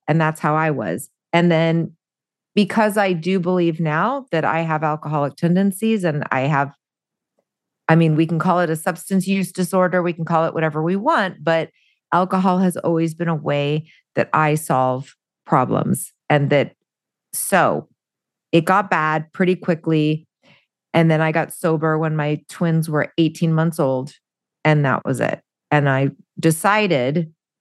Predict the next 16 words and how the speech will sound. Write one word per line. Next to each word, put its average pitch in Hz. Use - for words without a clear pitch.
that 170
because 220
I, 175
every 190
time 202
I 180
talk 175
about 170
addiction 190
on 160
my 165
podcast, 196
For 247
Crying 175
Out 156
Loud, 170